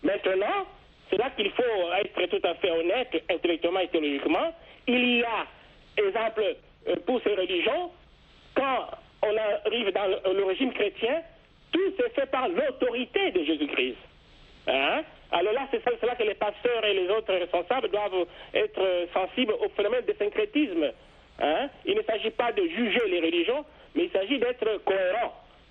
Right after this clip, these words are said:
C'est-à-dire, en régime chrétien, par exemple, c'est Jésus-Christ qui revendique l'autorité de Dieu. C'est même la raison de son départ de chez les Juifs, c'est-à-dire les Juifs n'ont pas accepté ça, qu'ils se disent, celui qui m'a vu a vu le Père.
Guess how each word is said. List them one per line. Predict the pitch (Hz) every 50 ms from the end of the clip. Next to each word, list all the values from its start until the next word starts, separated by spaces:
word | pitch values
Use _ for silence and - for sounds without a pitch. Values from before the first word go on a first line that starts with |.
| -
C'est-à-dire, | - 180 170 180 196 240 226 - -
en | - 208 208 220 214
régime | 208 180 277 262 -
chrétien, | - - 196 190 - 220 220
par | - 185 190 180 180
exemple, | 175 180 247 311 311 - 214 160 147 - - - - - - -
c'est | - 196 190 165
Jésus-Christ | - 240 - - - 240 226 - - 254 330 349 339 - - - 349 339 330 - - - - - - -
qui | 220 214 190
revendique | - - 262 254 254 254 285 359 359 349 -
l'autorité | 285 277 - 285 262 269 277 262 339 330
de | 311 294
Dieu. | 240 254 349 339 - - - - - _ _ _ _ _ - -
C'est | - 339 381 440
même | - 466 202 -
la | - -
raison | 208 214 180 214 240 220 165 123 - - - - - - -
de | 185 180 185 190 151 - -
son | 185 185
départ | 175 185 - - 208 202 190 170
de | 151 170
chez | - -
les | - 160 156
Juifs, | 160 247 302 269 -
c'est-à-dire | 202 165 170 175 190 175
les | 151 156 156 151
Juifs | 196 240 - 240
n'ont | 196 185 - 208
pas | 185
accepté | - - 160 - 202 190
ça, | - - 190
qu'ils | - 202 208 - - - - - 190 -
se | 403 349
disent, | - 240 -
celui | - 233 240 220
qui | - 208
m'a | 208 196 190
vu | 190 226 -
a | 214 196
vu | 190 208
le | 208 208
Père. | - 226 196 147 113